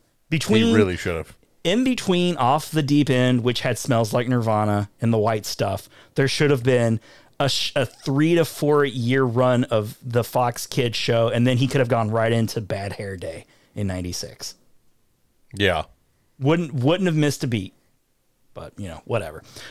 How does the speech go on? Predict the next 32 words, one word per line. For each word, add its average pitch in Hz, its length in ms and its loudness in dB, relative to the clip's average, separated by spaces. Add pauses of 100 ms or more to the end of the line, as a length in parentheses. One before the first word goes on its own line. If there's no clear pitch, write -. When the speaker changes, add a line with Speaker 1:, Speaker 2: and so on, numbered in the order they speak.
Speaker 1:
All 175 80 2
right, 160 140 -2
so 170 100 -6
what's, 175 300 -2
what's 151 340 0
your 135 140 0
pick, - 500 -4
uh, 107 240 0
so - 160 -2
that 113 180 -2
everyone 113 360 0
can 110 180 -2
watch 110 320 0
the 135 80 -2
movie 214 400 0
and 147 100 0
do 120 60 0
your 101 160 -2
homework 135 380 2
for - 160 -8
our 104 100 -6
next 104 300 -6
episode? - 440 -12
Who 151 140 -2
are 156 60 2
you, 143 100 0
who 165 220 -4
are 160 40 2
you 139 120 2
gonna 110 160 8
Speaker 2:
Uh, - 20 2
Speaker 1:
select 98 460 -6